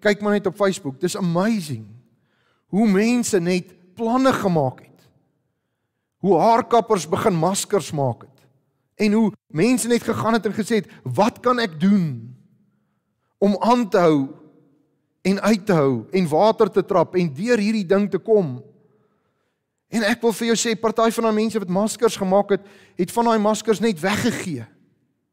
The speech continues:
En gesê, "Maar hier's behoeftiges en hierdie mense kan nie vir 'n masker betaal nie," en daai. En op die ou einde, ek en jy weet,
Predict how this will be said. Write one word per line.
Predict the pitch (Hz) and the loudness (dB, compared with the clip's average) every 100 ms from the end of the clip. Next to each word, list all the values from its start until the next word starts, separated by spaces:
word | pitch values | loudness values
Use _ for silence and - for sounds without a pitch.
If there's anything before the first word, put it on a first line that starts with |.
| _ _ _ _ - | _ _ _ _ -4
En | 202 | -4
gesê, | 208 202 233 220 | -2 -2 0 2
"Maar | 190 123 - | 2 0 -6
hier's | 160 208 - | -2 -2 -2
behoeftiges | 214 214 196 233 - 170 | 0 0 0 -2 -2 -2
en | 165 | -2
hierdie | 180 214 | -2 0
mense | 202 202 190 | 0 0 -2
kan | 196 202 | 0 0
nie | 208 | 0
vir | 202 | -2
'n | 180 | 0
masker | 180 196 208 | 0 0 -4
betaal | 180 175 196 196 | -4 -2 -2 0
nie," | 165 | -2
en | 151 | -4
daai. | 185 202 - - _ _ _ | -2 -2 -6 -16 _ _ _
En | 220 202 - _ _ _ _ _ _ _ _ | -4 -4 -8 _ _ _ _ _ _ _ _
op | - 185 | -4 2
die | 214 | 4
ou | 247 233 | 4 4
einde, | 214 190 190 - - | 4 4 2 -2 -6
ek | 208 240 240 | -2 0 0
en | 202 | 2
jy | 202 208 | 4 2
weet, | 151 220 170 - | 0 2 2 0